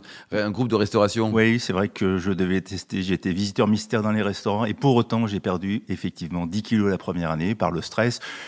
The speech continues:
Speaker 2: puisque j'avais, euh, vingt-huit ans et vingt-huit ans, prendre la direction financière d'un groupe comme celui-ci, c'était un
Speaker 1: C'était
Speaker 2: gros
Speaker 1: un groupe
Speaker 2: challenge.
Speaker 1: familial à l'époque, non ? C'était
Speaker 2: Oui.
Speaker 1: la famille, euh, Bûcher, c'est ça ?
Speaker 2: Absolument, qui était, euh,
Speaker 1: Ouais.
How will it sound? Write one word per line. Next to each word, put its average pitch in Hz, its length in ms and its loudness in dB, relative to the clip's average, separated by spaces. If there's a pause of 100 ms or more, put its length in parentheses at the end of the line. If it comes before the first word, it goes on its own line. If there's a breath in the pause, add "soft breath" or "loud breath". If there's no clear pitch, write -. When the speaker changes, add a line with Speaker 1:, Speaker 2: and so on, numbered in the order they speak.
Speaker 2:
puisque 104 400 0
j'avais, 98 500 4
euh, 76 200 2 (260 loud breath)
vingt-huit 131 460 4
ans 131 320 6
et 101 260 0
vingt-huit 104 460 -2
ans, 110 180 0
prendre 95 420 -4
la 85 100 2
direction 87 340 -2
financière 85 440 -6
d'un 82 120 -2
groupe 98 240 -4 (240 soft breath)
comme 107 140 6
celui-ci, 104 520 -2
c'était - 300 -6
un 87 120 0
Speaker 1:
C'était 82 60 -2
Speaker 2:
gros - 140 6
Speaker 1:
un - 40 10
groupe 190 100 0
Speaker 2:
challenge. - 140 2
Speaker 1:
familial 180 320 6
à - 20 0
l'époque, 139 340 4
non ? 131 140 0
C'était 117 140 4
Speaker 2:
Oui. 107 40 4
Speaker 1:
la 135 80 2
famille, 139 320 2
euh, 127 220 4
Bûcher, 131 300 0
c'est 151 100 -6
ça ? 156 160 0
Speaker 2:
Absolument, 98 480 -2
qui - 140 -14
était, 82 280 -4
euh, 65 180 -4
Speaker 1:
Ouais. 58 40 -8